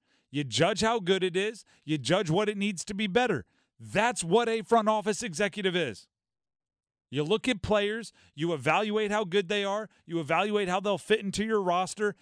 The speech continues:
and you draft them, you sign them, you trade for them. That's all it is. I'm, I'm saying that's all it is. That doesn't mean it's easy, but that means, like, that is the basis of it.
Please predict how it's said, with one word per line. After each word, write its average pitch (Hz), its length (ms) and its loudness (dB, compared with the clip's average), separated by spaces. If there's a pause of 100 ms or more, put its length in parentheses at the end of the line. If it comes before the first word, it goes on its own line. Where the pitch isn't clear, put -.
(160)
and 156 160 -4
you 156 80 0
draft 156 440 0
them, 208 180 0
you 170 120 -2
sign 180 360 -2
them, 190 160 -2
you 196 100 0
trade 220 320 0
for 156 200 -4
them. 90 240 -12
That's 214 180 -4
all 240 260 2
it 233 120 0
is. 233 400 -2 (880)
I'm, 208 140 0
I'm 214 120 -2
saying 196 260 0
that's 165 180 -2
all 208 200 0
it 131 80 -4
is. 95 180 -8
That 147 180 -2
doesn't 165 220 0
mean 160 160 0
it's 113 200 -8
easy, 160 440 -4 (300)
but - 120 -2
that 170 120 2
means, 165 380 -4
like, 147 180 -4 (140)
that 165 300 0
is 160 220 0
the 147 100 0
basis 160 520 -4
of 90 160 -8
it. 64 100 -20